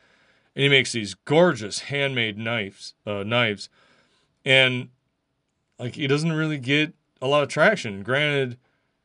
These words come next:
you go, "Well, yeah, like, are you paying for promotions and all that stuff?" Not really, but, again, it's just silly that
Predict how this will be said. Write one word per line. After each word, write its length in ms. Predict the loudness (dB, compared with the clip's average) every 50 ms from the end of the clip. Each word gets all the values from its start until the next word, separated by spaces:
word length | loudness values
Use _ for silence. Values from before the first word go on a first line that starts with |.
| _ _ _ _ _
you 120 | -8 -4
go, 160 | 0 2 4
"Well, 80 | 4 4
yeah, 220 | 6 6 6 6 6
like, 160 | 4 2 -2
are 40 | -4
you 160 | -6 -6 -8
paying 360 | -8 -4 -2 0 0 0 -2
for 160 | -4 -6 -10
promotions 720 | -10 -10 -12 -10 -6 -4 -4 -4 -4 -6 -8 -8 -8 -8 -6
and 100 | -6 -6
all 60 | -6 -6
that 80 | -6
stuff?" 280 | -4 -2 -2 -2 -2 -2
Not 240 | -4 -4 -4 -4 -4
really, 320 | -2 -2 0 0 0 0
but, 280 | 0 -2 -2 -4 -4 -4 -8 _ _ _ _ _ _ _ _ _ _ _ _ _
again, 480 | -8 0 2 4 4 4 2 -2 -8 -16 _ _ _ _ _ _ _ _ _ _ _ _
it's 260 | -12 -10 -10 -10 -8
just 320 | -4 -2 -2 -2 -4 -4 -4
silly 840 | -2 -2 0 0 2 2 0 0 0 -2 -4 -6 -8 -10 -14 -16 _ _ _ _ -20
that 420 | -16 -10 -6 -6 -4 -4 -6 -10